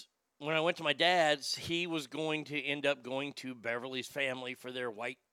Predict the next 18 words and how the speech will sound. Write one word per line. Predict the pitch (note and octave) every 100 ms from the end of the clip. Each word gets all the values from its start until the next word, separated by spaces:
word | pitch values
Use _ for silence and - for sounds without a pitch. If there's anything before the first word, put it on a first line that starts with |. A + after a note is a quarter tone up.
| _
elephant | C3+ B2+ A#2+ C3 -
Christmas | B2+ - G2+ G2 -
thing. | D#2+ _ _ _ _ _ _ _ _ _ _ _ _ -
And | D3+
I'll | D#3
never | E3 A3+ A3+
forget, | G3 E3+ E3
it | C#3+
was | B2+
on | F3 F3
Christmas, | - C3+ - C#3 C#3 - - _ _ _ _ _ _ _ _ _
and, | C#3 C#3 C#3 C#3 C#3 -
uh, | C3 B2+
I | B2+
got | C#3
a | D3+
phone | - D#3 D3+
call, | C#3+ C#3+ C3 C3+ C#3